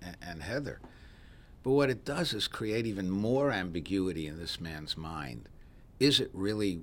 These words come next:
worth it? Can I get away with taking Taiwan? And remember, his number one concern is self-preservation. He still has to wait a year before he gets elected president for life. Number two is the party's preservation.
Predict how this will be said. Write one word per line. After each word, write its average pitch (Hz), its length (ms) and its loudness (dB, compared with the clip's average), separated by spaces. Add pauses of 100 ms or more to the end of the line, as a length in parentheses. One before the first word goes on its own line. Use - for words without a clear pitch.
worth 92 460 -4
it? 80 120 -8
Can 151 240 -4
I 139 120 -2
get 110 200 0
away 90 380 2
with 82 240 2
taking - 440 -12
Taiwan? 60 520 -12 (480)
And 98 320 -4 (320)
remember, 127 400 4
his 190 260 4
number 139 220 4
one 113 180 0
concern 95 560 -2
is 90 420 0
self-preservation. 82 960 -2
He 78 100 -10
still 87 260 -4
has 80 220 -4
to 80 80 -8
wait 78 240 -2
a - 20 -2
year 78 240 -2
before 73 320 -10
he 71 60 -8
gets 67 260 -8
elected 62 380 -12
president 65 360 -8
for - 120 -14
life. 143 280 -6 (440)
Number 107 240 0
two 143 320 6
is 98 340 2
the - 80 -8
party's 165 400 2
preservation. - 720 -8